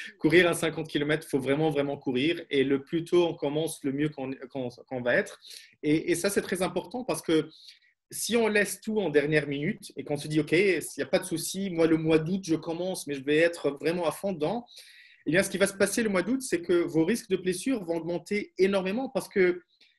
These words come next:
le corps humain, c'est un peu comme une voiture, on, on passe pas de, de zéro à, à, <laughs>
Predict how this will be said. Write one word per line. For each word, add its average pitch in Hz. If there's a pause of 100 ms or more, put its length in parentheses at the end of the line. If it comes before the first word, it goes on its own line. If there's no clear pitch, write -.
(180)
le 165
corps 190
humain, 190
c'est -
un 147
peu 175
comme 165
une 143
voiture, 131
on, 127
on 220
passe -
pas 156
de, 123
de 131
zéro 139
à, 117
à, 117
<laughs> 196